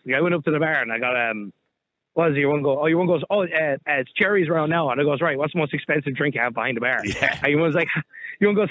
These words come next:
Speaker 1: "Ha, ha, ha," and I was like, "No, I'm
Speaker 2: No,
Speaker 1: serious."
Speaker 2: you're serious, yeah.
Speaker 1: So,
Speaker 2: Just, and give me a double. <laughs> Yeah.
Speaker 1: I was
Speaker 2: But do it, give me a double. Stay, but just stay there for a second. Let me go to Anthony. I think I have him back again. Anthony, hi, how are you?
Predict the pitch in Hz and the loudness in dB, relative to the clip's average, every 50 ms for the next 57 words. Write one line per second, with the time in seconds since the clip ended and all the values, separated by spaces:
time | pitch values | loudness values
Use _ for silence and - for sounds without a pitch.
0 | - - 240 214 - 208 151 165 156 147 127 127 147 160 165 165 139 151 147 151 | -2 -2 -2 0 0 -2 -2 -2 -2 -4 -2 -2 0 2 2 2 2 0 0 2
1 | 165 170 147 131 135 123 127 151 156 139 120 113 131 294 277 - - 113 104 - | 2 2 4 4 4 4 4 4 2 0 0 -2 -4 -4 -6 -2 0 0 0 0
2 | - 131 127 120 110 98 90 92 110 160 208 196 190 170 156 143 143 139 - - | 0 0 0 0 0 0 -2 -2 -2 0 2 4 4 4 4 2 2 -2 -2 -2
3 | 117 143 143 156 160 165 156 147 135 127 143 139 139 123 113 95 - - - - | -2 0 2 2 4 6 6 4 6 6 4 4 4 4 2 0 0 -4 -6 -4
4 | - - 127 135 - 147 147 110 104 117 131 117 98 - - 175 196 190 - 160 | -2 0 2 2 2 2 0 0 0 0 0 0 0 0 2 2 2 2 2 2
5 | 151 175 254 254 262 185 143 147 143 - 220 185 165 139 127 151 139 135 120 - | 2 2 2 2 2 2 2 0 0 0 0 0 0 0 0 -2 -2 -2 -4 0
6 | - 247 277 285 202 220 190 165 262 240 - - 294 285 302 277 262 233 226 151 | 2 0 0 2 0 -2 -2 0 -2 -2 -2 0 0 0 2 0 0 0 -2 0
7 | 156 190 180 123 139 139 156 180 165 170 175 165 135 156 156 147 156 147 101 107 | 0 0 0 0 -2 -4 -4 -4 0 0 0 0 0 -2 0 0 0 0 -2 -2
8 | 117 101 92 117 110 107 107 101 101 92 98 101 - 90 92 90 90 107 123 135 | -2 0 0 2 2 2 2 2 2 0 0 0 0 0 -2 -2 0 0 0 0
9 | 113 101 113 104 101 110 110 107 101 98 101 98 95 87 - | -2 -2 0 2 4 4 4 4 4 2 2 2 2 0 0